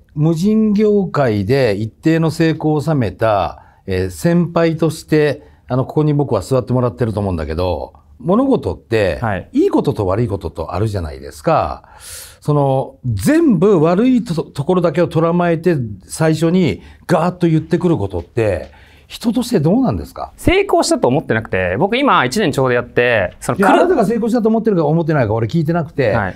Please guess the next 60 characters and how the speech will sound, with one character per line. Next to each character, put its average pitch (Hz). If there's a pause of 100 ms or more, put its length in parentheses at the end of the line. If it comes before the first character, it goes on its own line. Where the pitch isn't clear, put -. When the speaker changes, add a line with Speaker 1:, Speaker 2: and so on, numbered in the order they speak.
(120)
Speaker 1:
こ 208
こ 285
に 294
座 277
っ 269
て 285
る 269
立 226
場 127
と 90
し -
て、 123 (180)
こ 196
の 233
間 240
か 120
ら 117
志 -
願 254
者 180
に 110
対 95
し -
て、 123 (220)
「俺 233
は 359
こ 359
う 330
だ 226
け 107
ど、 104
あ 220
ん 269
た 208
は 120
ダ 117
メ 156
だ」 156
っ -
て 113
い 101
う -
言 110
い -
方 131
し -
か 87 (220)
ず 226
っ -
と 240
し -
て 277
き 277
て 143
な 104
い 92
ん 82
だ 69
よ 69
ね。 233